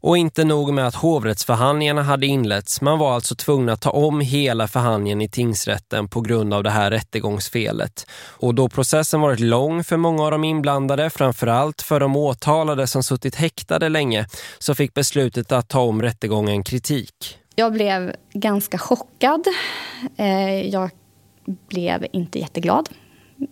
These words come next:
Speaker 2: Det innebar för mig en inställd sommarsemester och, eh,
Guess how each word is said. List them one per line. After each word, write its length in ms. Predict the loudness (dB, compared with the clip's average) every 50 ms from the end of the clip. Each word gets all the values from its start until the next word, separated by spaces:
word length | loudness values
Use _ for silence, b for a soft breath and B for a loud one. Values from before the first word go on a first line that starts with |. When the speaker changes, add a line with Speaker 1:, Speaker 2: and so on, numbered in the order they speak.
| _ _ _ _ _ _ _ _ -20 -20 _ _ _ _ _ _ -6
Speaker 2:
Det 500 | -2 -2 0 2 2 2 2 0 0 0
innebar 680 | 0 0 0 0 2 2 2 4 4 2 0 0 -2 -4 b b b b b b b b b b b -10
för 180 | -4 0 2
mig 400 | 2 4 2 2 2 0 0 0 -2 -2 -4 -4 -2
en 140 | 0 0 2
inställd 640 | 2 0 0 -2 -4 -4 -2 -2 -2 -2 -4 -6 -6 -8 -12 -18 B B B -18 -18 -18 _ _ -12
sommarsemester 920 | -6 -2 -2 0 0 0 -2 -2 -2 -2 -2 -2 -2 0 0 0 0 -2 B B B B B B _ _ -16 -16 -12 -6
och, 520 | -4 -4 -4 -4 -10 _ -20 _ -6 -2
eh, 240 | -2 0 0 0 -2